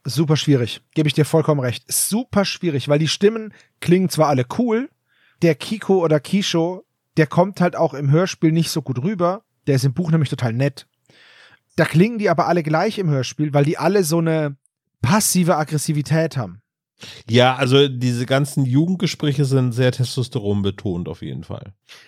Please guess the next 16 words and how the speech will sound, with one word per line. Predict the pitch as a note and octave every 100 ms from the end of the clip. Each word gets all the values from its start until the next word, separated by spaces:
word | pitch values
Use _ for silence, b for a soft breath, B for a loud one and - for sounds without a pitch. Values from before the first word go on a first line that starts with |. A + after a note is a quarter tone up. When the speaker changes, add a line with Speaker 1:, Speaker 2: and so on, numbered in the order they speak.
| B
Speaker 1:
Es | D3+ F3
ist | F#3
ein | F#3+
reines | E3 F3+ E3+ E3
Jungeninternat, | D#3 C#3 B2 A#2 G#2+ A2+
Speaker 2:
Ja, | C#3
ja, | D3
klar. | C#3
Speaker 1:
also | C#3+ D3 C#3+ C#3 C3+ C3 A#2+ - _ _
ja, | - F2 E2 - G#2+
machen | D#3 D#3
wir | E3
uns | D3
nichts | C#3 -
vor. | -
Ne? | -